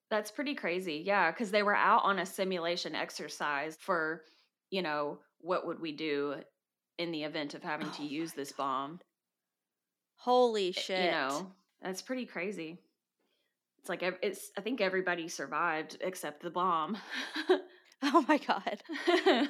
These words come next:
Speaker 1: <laughs> So there was another plane disappearance that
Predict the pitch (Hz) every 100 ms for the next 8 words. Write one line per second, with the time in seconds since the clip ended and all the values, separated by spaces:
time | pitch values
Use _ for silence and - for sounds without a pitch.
0 | - 202 - - - 254 240 240 226 214
1 | - - _ 180 214 208 190 165 175 208
2 | 190 - 180 170 156 160 156 - 151 143
3 | 101 - - - _ - 165